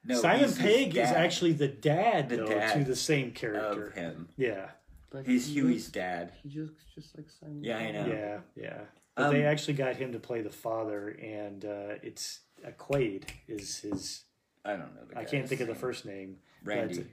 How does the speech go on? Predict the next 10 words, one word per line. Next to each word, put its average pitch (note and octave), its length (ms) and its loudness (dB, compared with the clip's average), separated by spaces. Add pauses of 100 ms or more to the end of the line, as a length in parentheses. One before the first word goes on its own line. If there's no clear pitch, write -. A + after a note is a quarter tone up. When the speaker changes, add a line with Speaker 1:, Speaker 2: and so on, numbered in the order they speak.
(260)
Speaker 1:
It's - 160 -18
Randy F2 220 -8
Quaid. E2 300 -8
Speaker 2:
yeah, F#2 160 -10 (140)
not - 100 -20 (120)
Randy. - 340 -18 (520)
But, C3 280 0
uh, C3 380 0 (240)
Speaker 1:
<laughs> - 260 -20
Speaker 2:
he, D3 240 2